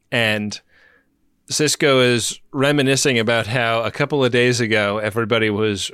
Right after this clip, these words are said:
really bummed out about the politics. And suddenly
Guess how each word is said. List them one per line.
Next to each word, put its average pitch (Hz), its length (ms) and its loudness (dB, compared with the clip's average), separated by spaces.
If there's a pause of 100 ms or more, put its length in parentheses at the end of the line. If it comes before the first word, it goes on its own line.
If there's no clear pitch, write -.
really 120 360 0
bummed 113 360 0
out 113 300 0
about 107 420 -2
the 107 160 -6
politics. 107 840 -2 (1300)
And 127 160 0
suddenly 135 680 2